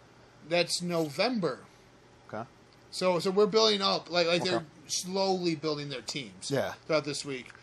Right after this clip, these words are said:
Speaker 1: And the W W E's in shambles, and they're like, it, it's, like, not really mon-,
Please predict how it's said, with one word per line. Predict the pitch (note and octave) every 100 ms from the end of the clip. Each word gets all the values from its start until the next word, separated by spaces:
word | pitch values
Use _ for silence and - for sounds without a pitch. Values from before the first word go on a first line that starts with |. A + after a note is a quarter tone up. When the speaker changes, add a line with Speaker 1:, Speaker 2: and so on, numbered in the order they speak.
| - - -
Speaker 1:
And | F3
the | F3
W | E3+ F3+ F3
W | E3+
E's | E3
in | D#3+
shambles, | - E3 D3+ D3+ C#3+
and |
they're | C#3+ C#3
like, | C3 A#2+ - - - - - - - -
it, | E3
it's, | E3 E3 D#3
like, | E3 D3
not | D#3+ E3 D#3+ C#3 D3
really | D#3+ D3+
mon-, | D3 D3+ C#3+